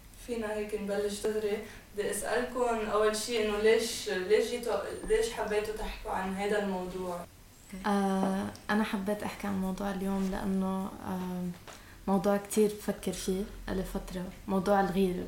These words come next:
Speaker 2: بالتحديد. آه، لأنه حسيت حالي إنه، آه، بأوقات كنت عم بقرأ كتير عن الموضوع، بنفس الوقت، آه، عم بقتنع بأشياء كتير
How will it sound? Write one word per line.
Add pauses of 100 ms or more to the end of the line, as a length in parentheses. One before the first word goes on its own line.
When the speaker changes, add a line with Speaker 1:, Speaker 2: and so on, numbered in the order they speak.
Speaker 2:
بالتحديد. (720)
آه،
لأنه
حسيت
حالي
إنه، (880)
آه، (400)
بأوقات
كنت (480)
عم
بقرأ
كتير
عن
الموضوع، (120)
بنفس
الوقت،
آه، (560)
عم
بقتنع
بأشياء
كتير